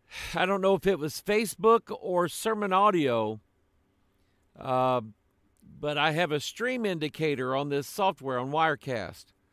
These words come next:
and it tells me it flashes green or it just stays green, uh, if I'm streaming out like I'm supposed to. To, we stream to Facebook and we stream to, uh, Sermon Audio.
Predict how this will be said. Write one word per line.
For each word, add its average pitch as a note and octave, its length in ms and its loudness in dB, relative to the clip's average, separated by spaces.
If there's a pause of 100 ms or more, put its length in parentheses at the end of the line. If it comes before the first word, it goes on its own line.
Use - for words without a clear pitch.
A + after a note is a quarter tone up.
(460)
and A#2+ 100 -8
it G#2+ 80 -10
tells D3 340 -2
me C#3+ 380 -2
it B2+ 160 -6
flashes D#3 560 -2
green F#3 800 -2
or C#3 300 -2
it C3 80 -6
just C#3+ 240 -8
stays G3 360 0
green, D3 540 -2 (880)
uh, A#2+ 440 0
if B2 240 -4
I'm C3+ 280 2
streaming E3 560 -4
out D#3+ 380 4
like D3 220 -8
I'm C#3+ 100 -6
supposed E3 420 -2
to. B2+ 140 -4
To, G#2+ 140 -8 (160)
we B2+ 180 -10
stream D3 480 -8
to B2 80 -4
Facebook F3+ 540 -2 (840)
and B2 200 -8
we B2+ 80 -6
stream D3+ 540 -4
to, C#3 400 -2
uh, C3+ 200 2
Sermon D#3+ 400 -6
Audio. D3 560 -2